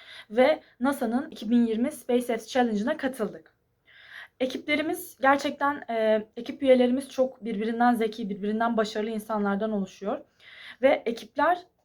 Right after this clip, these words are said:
gerçekten çok büyük işler çıkardılar. Her takım kendi içinde mükemmel bir collaboration örneği gösterdi. Ve, e, takımlar dediğim gibi ayrı ayrı challenge'lar seçerek nasa'nın bu Space Apps Challenge'da kategori seçmeniz gerekiyor.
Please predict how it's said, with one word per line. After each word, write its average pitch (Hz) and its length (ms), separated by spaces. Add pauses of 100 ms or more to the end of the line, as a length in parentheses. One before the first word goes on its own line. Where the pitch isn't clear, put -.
(400)
gerçekten 269 560
çok 277 280
büyük 262 160
işler 233 340
çıkardılar. 196 640 (320)
Her 302 220
takım 294 260
kendi 240 300
içinde 269 280
mükemmel 240 500
bir 277 80
collaboration 226 760
örneği 214 240
gösterdi. 202 640 (480)
Ve, 262 360
e, 220 400
takımlar 269 600 (160)
dediğim 247 340
gibi 190 240 (400)
ayrı 233 300
ayrı 294 480 (180)
challenge'lar 247 540
seçerek 240 640 (300)
nasa'nın 220 520
bu 214 260
Space 240 380
Apps 220 120
Challenge'da 220 800
kategori 226 400
seçmeniz 196 520
gerekiyor. 185 460